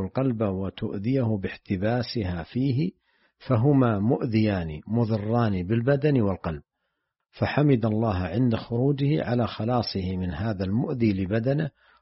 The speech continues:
وخفة البدن وراحته، وسأل أن يخلصه من المؤذي الآخر ويريح قلبه منه ويخففه، وأسرار كلماته وأدعيته فوق ما يخطر بالبال. الرابع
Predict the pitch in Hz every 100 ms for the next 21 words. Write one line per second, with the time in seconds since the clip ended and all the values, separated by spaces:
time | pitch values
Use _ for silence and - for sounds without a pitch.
0 | _ - 123 - 104 - 98 92 117 131
1 | 139 160 95 95 87 - - 90 76 76
2 | _ _ _ _ - 113 - 147 139 120
3 | 117 113 95 - 110 120 131 127 98 98
4 | 98 113 104 113 160 113 107 113 117 -
5 | 131 - _ - 113 117 139 101 110 131
6 | 127 110 95 107 110 147 139 165 151 117
7 | - 98 - 92 76 - _ _ _ _
8 | _ 113 104 - 123 123 107 90 - 98
9 | 98 110 117 - 87 82 76 - 101 104
10 | 95 95 - 117 92 104 127 120 139 160
11 | 135 143 135 107 98 90 95 - - 98
12 | 92 98 - 98 82 82 71 - _ _
13 | _ - _ _ - 120 135 156 131